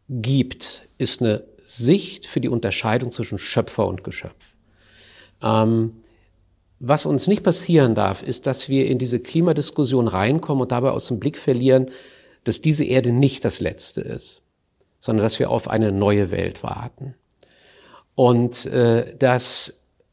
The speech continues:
dass wir, dass wir aus einer Verantwortung dem Schöpfer gegenüber heraus handeln und dass deshalb alles, was wir hier auf dieser Erde als Menschen und auch als Christen tun, dass das zum Vorletzten gehört.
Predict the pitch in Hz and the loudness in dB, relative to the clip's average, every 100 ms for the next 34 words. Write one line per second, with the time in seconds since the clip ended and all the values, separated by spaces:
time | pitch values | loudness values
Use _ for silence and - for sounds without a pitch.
0 | _ - 151 139 - 139 139 131 127 127 | _ -20 -6 -4 -2 2 6 8 6 4
1 | - 127 - 135 127 - 120 - 101 147 | 0 -6 -2 -2 0 -2 -4 -2 0 0
2 | - 139 131 127 - 113 98 - - 160 | 2 0 2 0 0 -2 -2 -4 2 2
3 | 165 - 139 123 117 110 101 101 95 95 | 2 0 0 0 0 -2 -2 -2 -2 -4
4 | - 104 127 160 226 - _ _ _ _ | -4 -4 -2 -4 -6 -12 _ _ _ _
5 | - - 131 123 123 135 131 135 - - | -20 -12 -4 -2 0 -2 0 -2 -2 -2
6 | 110 160 175 - 127 135 123 123 - 113 | 2 2 2 -2 -4 0 0 0 -2 -2
7 | 113 113 123 113 - 110 143 156 123 104 | 0 0 0 -2 -2 0 0 0 -2 -4
8 | - - 131 - 101 - 131 131 131 - | -8 -6 -6 -4 -8 -4 0 0 -2 -14
9 | _ 113 - 107 - 110 - 113 98 87 | _ -6 -2 -4 -4 -8 -4 0 0 0
10 | 87 - - 101 104 117 - | -6 -10 -10 -8 -8 -10 -16